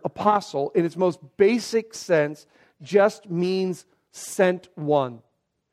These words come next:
It, it's used as a messenger. So in Second Corinthians eight twenty-three, Paul speaks of the messengers or the apostles of the churches.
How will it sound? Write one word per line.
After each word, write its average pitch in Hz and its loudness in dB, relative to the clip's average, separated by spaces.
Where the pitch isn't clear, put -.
It, 226 0
it's 196 0
used 214 0
as 202 2
a 196 4
messenger. 190 0
So 202 4
in 180 2
Second 190 0
Corinthians 185 2
eight 185 2
twenty-three, 185 -2
Paul 180 4
speaks 190 -4
of 175 -2
the 175 0
messengers 185 0
or 185 4
the 180 2
apostles 160 0
of 165 4
the 165 -2
churches. - -8